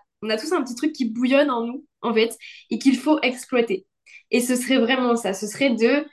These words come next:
non pas se faire violence, mais de quand même se donner un, un, un petit coup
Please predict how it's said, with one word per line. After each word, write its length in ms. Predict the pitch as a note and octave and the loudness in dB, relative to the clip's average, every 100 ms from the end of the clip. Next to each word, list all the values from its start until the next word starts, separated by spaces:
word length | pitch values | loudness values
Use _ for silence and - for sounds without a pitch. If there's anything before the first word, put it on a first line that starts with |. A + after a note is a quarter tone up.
| - _ - | -20 _ 0
non 140 | C4+ | 2
pas 140 | E4 | 2
se 80 | E4 | 0
faire 180 | C#4 C4 | -2 -2
violence, 360 | B3+ B3+ D4 B3+ | -2 -4 -6 -4
mais 160 | A#3 | -2
de 120 | G#3+ | -2
quand 160 | A#3+ C#4 | -2 -2
même 100 | C#4 | -2
se 80 | B3 | -2
donner 200 | A#3 A3+ | -4 -4
un, 220 | A3 A3+ - | -6 -8 -8
un, 220 | G#3+ G3+ | -6 -4
un 140 | - A#3 | -4 -4
petit 280 | A#3 D#4+ D#4 | -4 0 2
coup 300 | E4+ E4+ | 6 4